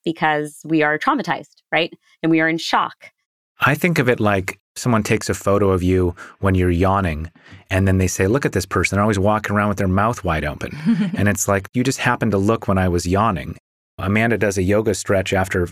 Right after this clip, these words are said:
Speaker 2: fifty hours in a police station where she's sitting in a chair being interrogated through the night.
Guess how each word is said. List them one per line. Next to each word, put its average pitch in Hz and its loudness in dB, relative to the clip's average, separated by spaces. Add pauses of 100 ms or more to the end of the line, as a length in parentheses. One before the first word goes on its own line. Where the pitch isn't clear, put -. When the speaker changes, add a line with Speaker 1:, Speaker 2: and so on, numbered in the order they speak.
(160)
Speaker 2:
fifty 104 0
hours 95 2
in 95 0
a 87 0
police 101 0
station 87 0
where 85 0
she's 90 -2
sitting 95 0
in 87 2
a 85 -2
chair 95 0
being 90 0
interrogated 85 0
through 92 0
the 82 -2
night. 78 -4